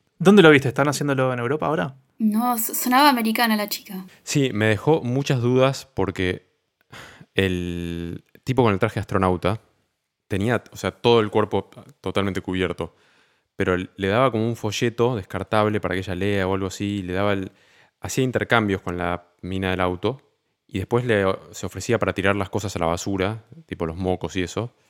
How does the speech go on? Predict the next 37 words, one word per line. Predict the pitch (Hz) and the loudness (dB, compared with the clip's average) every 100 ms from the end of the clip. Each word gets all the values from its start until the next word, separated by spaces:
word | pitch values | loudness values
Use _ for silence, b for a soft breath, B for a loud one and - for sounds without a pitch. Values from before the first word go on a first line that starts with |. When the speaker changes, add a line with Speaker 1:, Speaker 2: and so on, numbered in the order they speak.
| _ _ _ - | _ _ _ -8
Speaker 3:
Y | 107 101 | -4 -4
yo | - - | -4 -6
no | 160 | -4
sé | |
si | 180 | -2
el | 147 | -4
tipo | 123 131 | -2 -2
después | 113 127 | -2 -2
se | - | -4
cambia | 101 107 117 | 0 2 2
los | 92 | 2
guantes | 95 113 127 107 | 2 2 2 -4
entre | 95 87 87 | -4 -6 -2
cada | 101 95 | 0 2
auto, | 92 139 - 85 80 _ _ - | 0 0 -2 -4 -6 _ _ -6
pero | 95 92 | -2 2
Speaker 2:
<laughs> | 90 90 - - - 988 988 | 2 2 0 -2 -2 -4 -2
Speaker 3:
como | 104 98 | 0 0
que | |
me, | 101 101 | 0 -2
me | 104 101 | 0 0
preguntaba | 95 101 101 131 139 | 2 2 2 4 2
si | - 110 | 2 -2
él | 120 | 0
no | 120 | -2
es | 113 | -2
un | 101 90 | -2 -2
vector | 90 - 113 110 | -4 -2 0 0
también | 107 95 101 110 | 0 -2 -4 -4
de | 101 90 | -4 -4
transmisión. | - 87 85 85 - 104 113 120 101 _ _ _ - | -6 -10 -8 -10 -2 -2 -2 -6 -10 _ _ _ -10
Speaker 2:
Eh, | 247 233 220 214 214 208 202 | -6 -2 -2 -2 -6 -8 -12
¿se | 202 220 | -2 2
deben | 262 | 4
desinfectar | 277 233 202 214 196 269 233 202 | 4 2 0 -2 2 4 4 0
o | 196 | -8
no? | 196 190 | -8 -8